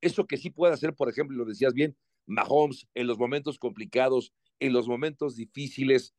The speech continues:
responder, no lo puede hacer Dak Prescott. Eh, y la pregunta es si nos vamos a conformar como aficionados de los Vaqueros de Dallas a que tenga buenas temporadas,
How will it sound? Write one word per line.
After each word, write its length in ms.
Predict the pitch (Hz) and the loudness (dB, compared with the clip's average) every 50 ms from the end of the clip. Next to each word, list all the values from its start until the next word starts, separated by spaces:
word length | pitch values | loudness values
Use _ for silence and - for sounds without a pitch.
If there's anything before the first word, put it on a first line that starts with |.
| _ _ _ _ _ | _ _ _ _ _
responder, 840 | 110 120 127 127 107 - - 123 123 120 123 135 151 156 160 143 - _ _ _ _ - | 2 4 4 4 2 2 2 4 4 6 6 6 6 6 4 2 -2 _ _ _ _ -14
no 260 | 117 131 156 185 190 | -8 -4 -2 -2 0
lo 160 | 170 151 117 | 0 -2 -2
puede 380 | - - 143 170 165 160 156 135 | -4 -4 -4 -2 -2 -2 -4 -6
hacer 340 | 104 - - 139 131 120 104 | -8 -6 -6 -6 -6 -4 -4
Dak 180 | 113 107 - _ | -6 -6 -6 _
Prescott. 420 | 95 90 82 76 - - - - _ _ _ _ _ _ _ - - - | -10 -10 -10 -12 -14 -16 -16 -16 _ _ _ _ _ _ _ -20 -14 -8
Eh, 280 | 127 135 139 143 - - _ | -4 -2 -2 -2 -2 -4 _
y 300 | - 160 170 165 160 160 | 0 2 2 4 6 6
la 140 | 175 165 151 | 6 8 8
pregunta 400 | 180 196 233 254 247 - 220 220 | 6 4 4 4 2 4 4 4
es 140 | 226 214 | 4 4
si 120 | - 202 175 | 2 0 0
nos 160 | 160 147 139 | 2 2 4
vamos 240 | 175 196 214 190 185 | 4 2 2 0 -4
a 60 | 170 | -4
conformar 840 | - - 160 151 - - 143 143 143 147 160 165 170 - - 165 - _ _ _ _ _ _ | -4 -6 -8 -8 -2 2 4 4 4 4 4 4 4 4 2 -2 -8 _ _ _ _ _ _
como 460 | - 104 110 110 110 107 104 101 101 | -10 -10 -6 -4 -2 0 2 2 2
aficionados 640 | 98 - 123 113 - 120 120 139 143 151 147 131 107 | 0 -2 -4 -4 -2 -2 0 0 0 2 0 0 -2
de 120 | 117 107 | -2 -2
los 140 | 104 101 98 | -4 -4 -4
Vaqueros 480 | 104 98 - - 131 135 139 131 110 - | -4 -4 -2 -2 0 0 0 0 0 0
de 100 | 117 110 | 0 0
Dallas 440 | 131 135 123 127 135 131 - - _ _ _ _ _ _ _ - | 2 2 2 2 0 -2 -4 -8 _ _ _ _ _ _ _ -2
a 160 | 123 127 127 | 0 0 0
que 420 | - - 131 131 131 127 123 - - _ _ _ _ | -2 -2 0 2 4 4 4 2 0 _ _ _ _
tenga 320 | - 185 214 214 180 175 156 | 0 0 2 2 2 0 2
buenas 360 | 165 190 208 202 180 - _ | 2 0 -2 -2 -4 -6 _
temporadas, 880 | - 151 147 127 - 123 123 120 131 131 131 131 131 131 127 - - | -6 -6 -6 -6 -4 -2 0 2 2 2 2 2 2 0 -2 -4 -10